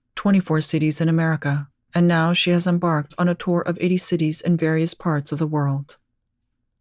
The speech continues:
True parents are the first people to shoulder and accomplish the responsibility for all the failures in the parent-child relationship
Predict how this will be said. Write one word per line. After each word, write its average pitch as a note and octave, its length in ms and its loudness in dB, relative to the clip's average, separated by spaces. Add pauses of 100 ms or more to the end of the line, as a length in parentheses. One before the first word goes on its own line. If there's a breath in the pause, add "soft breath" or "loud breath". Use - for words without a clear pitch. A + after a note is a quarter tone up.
(380)
True F3+ 160 0
parents G3+ 380 2
are G#3 80 0
the G3+ 100 -2
first - 380 -2
people G3 260 -2
to G3+ 140 -2
shoulder F3+ 480 2
and F#3 180 -2
accomplish E3+ 640 0
the E3+ 100 0
responsibility E3+ 1000 -2 (120)
for - 180 -2
all G#3+ 140 2
the G#3+ 100 0
failures D3+ 560 0
in E3+ 60 2
the F3+ 80 0
parent-child D#3+ 580 -2
relationship D3+ 720 -2